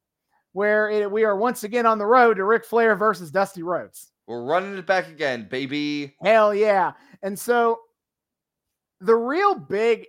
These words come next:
Speaker 1: it, this is tough because it's like, it's studio T V wrestling is in the eighties, it, whether it's the W W F or the N W A, is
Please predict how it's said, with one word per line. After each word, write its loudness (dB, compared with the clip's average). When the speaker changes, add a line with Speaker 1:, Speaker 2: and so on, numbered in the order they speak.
Speaker 1:
it, -8
this -8
is -12
tough -2
because -12
it's -16
like, -4
it's 0
studio 4
T -8
V -6
wrestling -4
is -10
in -10
the -6
eighties, -4
it, -4
whether 0
it's -6
the -12
W 0
W -2
F 0
or -6
the -12
N -6
W 0
A, -2
is -6